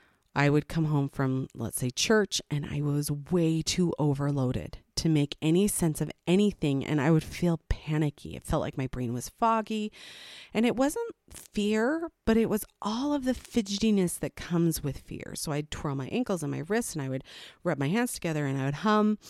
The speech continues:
And I didn't realize I was doing this, but it was like a comforting behavior. And I did all these odd things because my brain felt like it was humming, and it was driving me crazy.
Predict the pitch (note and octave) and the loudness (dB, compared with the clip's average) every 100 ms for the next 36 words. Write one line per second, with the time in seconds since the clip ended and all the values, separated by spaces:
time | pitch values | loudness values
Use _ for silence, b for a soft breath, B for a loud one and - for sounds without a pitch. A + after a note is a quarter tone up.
0 | B B B B B - G3 F#3+ G3 E3+ | B B B B B 2 4 6 4 2
1 | - C4 D4+ - A3 A#3+ A3+ G#3 F3 - | 6 8 8 6 6 6 6 6 4 4
2 | A3 C4+ G#3+ D#3 - - F3 F#3 F#3 F3 | 6 8 8 4 0 0 -2 -2 -4 -6
3 | - - G3+ G3+ G#3+ G3+ F3+ D#3 E3+ F3 | -6 2 2 2 0 2 2 4 2 2
4 | C3 D#2+ F3 _ _ _ _ _ _ _ | -2 -4 -10 _ _ _ _ _ _ _
5 | _ _ _ _ _ _ _ - - A3 | _ _ _ _ _ _ _ -16 -2 0
6 | A3 A#3+ B3+ D#4+ D#4+ - - F#3+ A3 G#3+ | 2 4 6 6 2 0 0 4 4 2
7 | - B3 A#3 D3+ C#3+ E3 - G#3+ - G#3+ | 0 2 4 4 2 -2 -2 -2 0 0
8 | G#3 G3 - F#3+ A3+ C4+ - G3+ F3+ D#3 | 2 0 0 0 2 0 2 0 0 -2
9 | D3+ - - A#3 C4+ D3+ D3 D3+ C3+ C3+ | -4 -6 0 0 0 -2 -4 -4 -4 -2
10 | D3 - B B B B B - F#3+ C#3 | -4 -6 B B B B B -2 0 0
11 | E3+ - F3+ F#3+ F#3+ F3+ D#3+ - C3+ A#2 | -2 0 2 4 4 4 2 -2 -6 -6
12 | - - | -8 -16